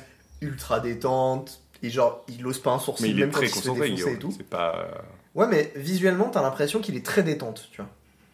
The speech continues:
Speaker 2: Oui, mais il est très concentré. Parce que là, ton adversaire, est-ce qu'il est très concentré ?
Speaker 1: Ouais, ouais, bon, il m'a défoncé, il a fait que les bons plays, et voilà. Il,
Speaker 2: Ouais.
Speaker 1: il joue très bien, hein.
Speaker 2: Oui, non, mais c'est,
Speaker 1: Aucun.
Speaker 2: tu peux
Speaker 1: Je sais pas s'il était très concentré. Je
Speaker 2: Bah, quand
Speaker 1: Ouais.
Speaker 2: t'arrives à être très concentré tout en n'ayant pas l'air de l'être, c'est fort,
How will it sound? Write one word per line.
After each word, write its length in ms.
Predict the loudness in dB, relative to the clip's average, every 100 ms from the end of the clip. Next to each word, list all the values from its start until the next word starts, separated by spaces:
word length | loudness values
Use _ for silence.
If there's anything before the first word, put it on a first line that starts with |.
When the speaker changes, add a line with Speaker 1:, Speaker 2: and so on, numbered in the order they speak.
| _ _ -20 _ _ _ -8
Speaker 2:
Oui, 100 | -6
mais 80 | -6
il 80 | -10
est 100 | -10
très 160 | -6 -8
concentré. 380 | -6 -10 -8 -8
Parce 100 | -6
que 80 |
là, 60 | -4
ton 100 | -2
adversaire, 300 | -2 0 -2
est-ce 80 | -2
qu'il 120 | -6
est 60 | -6
très 140 | -8
concentré ? 360 | -10 -14 -16 -20 _ _ _ -12 0
Speaker 1:
Ouais, 100 | 4
ouais, 140 | 4 2
bon, 160 | -2
il 60 | -4
m'a 100 | -6
défoncé, 360 | -6 -10 -8 -6
il 60 |
a 40 | -6
fait 120 | -6
que 140 | -8
les 60 | -8
bons 140 | -8
plays, 360 | -8 -4 -4 -2
et 20 |
voilà. 220 | -4 -8 -10
Il, 80 | -6
Speaker 2:
Ouais. 60 | -4
Speaker 1:
il 60 | -2
joue 120 | -4
très 140 | 0
bien, 140 | 0 0
hein. 120 | -2
Speaker 2:
Oui, 80 | 0
non, 80 | 0
mais 60 |
c'est, 220 | 0 -2 -4
Speaker 1:
Aucun. 140 | -4
Speaker 2:
tu 60 | -6
peux 480 | -4 -4 -4 -8 -12 -18 -20 _ _ -16
Speaker 1:
Je 60 | -10
sais 120 | -2
pas 80 | -2
s'il 180 | -2 -6
était 120 | -8
très 140 | -10
concentré. 380 | -14 -12 -12 -12
Je 60 | -14 -18 -20 -10
Speaker 2:
Bah, 80 | -8
quand 60 | -2
Speaker 1:
Ouais. 60 | 2
Speaker 2:
t'arrives 180 | 4
à 40 | 2
être 100 | 0
très 140 | -2
concentré 420 | -4 -4 -4 -4 -6
tout 160 | -6
en 40 | -6 -6
n'ayant 200 | -6 -6
pas 100 | -4
l'air 160 | -2 -2
de 60 |
l'être, 240 | 0 -2 -4
c'est 120 | -14 -10
fort, 300 | -8 -8